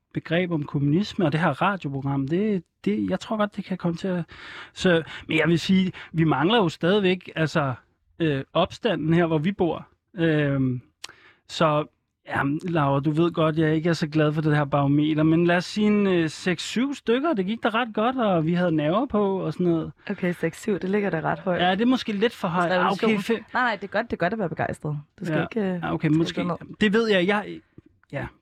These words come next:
Speaker 1: det er lidt svært med det der barom-, barometer, men vi må se,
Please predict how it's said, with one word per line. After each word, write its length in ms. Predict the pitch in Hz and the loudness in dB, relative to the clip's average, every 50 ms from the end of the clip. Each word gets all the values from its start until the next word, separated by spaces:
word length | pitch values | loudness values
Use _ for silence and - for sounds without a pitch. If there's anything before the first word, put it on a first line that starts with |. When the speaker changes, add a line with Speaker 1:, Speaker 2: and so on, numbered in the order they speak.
| _ - | _ 0
Speaker 1:
det 80 | 196 | 2
er 40 | 208 | 4
lidt 180 | 190 196 202 - | 4 2 2 0
svært 560 | - - - - - 165 185 180 165 160 151 | -4 -8 -8 -8 -4 -2 -2 -2 0 0 0
med 100 | 156 151 | 0 0
det 120 | 147 147 | 0 0
der 100 | 147 143 | -2 -2
barom-, 440 | 139 139 135 135 135 131 131 131 - - _ | 0 0 0 0 0 -2 -2 -4 -6 -6 _
barometer, 500 | - 139 131 127 127 131 - - - 139 | -2 0 0 0 -2 -2 -4 -6 -6 -4
men 500 | 139 139 143 147 147 156 160 170 165 180 190 180 180 165 | -4 -2 -2 -2 -2 -4 -4 -8 -10 -10 -12 -10 -6 -2
vi 60 | 160 170 | 0 2
må 120 | 170 170 | 2 2
se, 300 | 160 - - 160 160 139 | 0 0 -4 -4 -4 -6